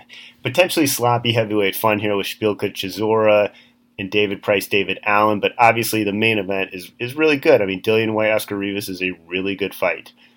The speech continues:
Really interested in seeing that, and July twentieth is a great day of fights. Whyte is around a four or five-to-one favorite in most books. Chisora is a little bit higher than three-to-one. It's a good comeback fight for him. And I think, again, with all heavyweights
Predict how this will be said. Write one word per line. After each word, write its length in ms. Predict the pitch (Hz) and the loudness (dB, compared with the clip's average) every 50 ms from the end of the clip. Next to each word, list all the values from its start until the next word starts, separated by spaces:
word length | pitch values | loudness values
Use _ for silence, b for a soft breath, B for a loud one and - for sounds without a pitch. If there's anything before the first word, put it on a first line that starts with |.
| b b b b _ 85 | b b b b _ _
Really 280 | 87 101 110 113 117 113 | -4 -2 0 2 2 2
interested 320 | 107 101 - - - 101 | 0 -2 -4 -8 -8 -6
in 80 | 101 95 | -8 -6
seeing 320 | - - 104 101 101 98 | -2 -2 0 0 0 0
that, 240 | 98 98 98 98 - - | -2 -2 -2 -2 -4 -6
and 180 | 95 92 92 | -10 -8 -6
July 240 | - 95 98 98 95 | -4 -4 -2 -4 -4
twentieth 400 | 95 - - 101 101 101 98 101 | -6 -6 -4 -4 -2 -2 -2 -4
is 120 | 98 95 | -6 -6
a 40 | 98 | -8
great 260 | 95 98 101 101 101 | -6 -4 -4 -4 -4
day 140 | - 101 98 | -4 -4 -6
of 80 | 98 - | -6 -4
fights. 400 | - 120 113 98 90 - - - B B B B B B B | -2 0 0 0 -2 -6 -12 -20 B B B B B B B
Whyte 480 | - 101 92 101 117 127 139 143 139 135 | -14 -4 2 4 6 6 6 4 2 0
is 140 | - 117 104 | -4 -4 -4
around 260 | 110 110 113 113 110 | -4 -4 -2 -2 -2
a 40 | 101 | -4
four 260 | - - - 107 107 | -4 -4 -2 0 0
or 60 | 104 101 | 0 0
five-to-one 520 | - - 104 107 110 107 110 117 113 110 | 2 2 2 2 2 2 0 -2 -2 -2
favorite 320 | 107 - 113 110 107 110 | -2 -2 -2 0 0 -2
in 60 | 110 107 | -2 0
most 260 | 110 110 104 - - | 0 -2 -2 -2 -2
books. 260 | 110 110 110 101 - | -2 -2 -2 -2 -6
Chisora 420 | - - 101 92 90 101 107 107 | -10 -10 -8 -6 -4 -2 -2 -2
is 60 | 110 98 | -2 -2
a 60 | 92 | -4
little 240 | 85 90 98 104 107 | -6 -4 -4 -2 -2
bit 140 | 110 110 | -2 -2
higher 260 | 107 - 107 107 110 110 | -2 0 0 0 0 0
than 140 | 110 107 | -2 -6
three-to-one. 720 | 107 - 110 110 113 107 107 101 107 110 110 110 107 110 107 b b b b b b | -8 -8 -8 -6 -4 -4 -2 -2 -2 0 0 -2 -2 -4 -8 b b b b b b
It's 100 | b - | b -12
a 20 | - | -8
good 160 | - 113 - | -6 -6 -4
comeback 360 | - 120 - 110 110 107 - | -4 -4 -2 0 -2 -2 0
fight 200 | - 113 110 - | 0 0 0 0
for 120 | - 98 | -2 -6
him. 520 | - - - 135 143 147 147 147 143 135 - _ _ _ _ _ _ _ _ _ _ _ _ _ _ _ _ _ _ _ _ - - - | -4 -2 2 2 2 2 2 0 -2 -6 -10 _ _ _ _ _ _ _ _ _ _ _ _ _ _ _ _ _ _ _ _ -18 -10 -2
And 180 | - 117 113 117 | 0 2 2 4
I 80 | 123 117 | 2 2
think, 360 | - 127 127 123 117 - - B B B B B B B B B B B B B _ _ _ _ _ _ _ - | 2 2 2 2 0 -4 -12 B B B B B B B B B B B B B _ _ _ _ _ _ _ -4
again, 380 | - 95 98 - 117 131 143 139 | -4 -2 4 6 6 6 6 6
with 160 | 113 95 - | 2 0 0
all 240 | - 90 98 113 123 | 2 6 6 8 8
heavyweights 800 | 120 113 120 131 139 135 117 110 98 90 82 - - - - - | 8 8 6 6 6 4 4 4 2 2 0 -4 -6 -8 -8 -8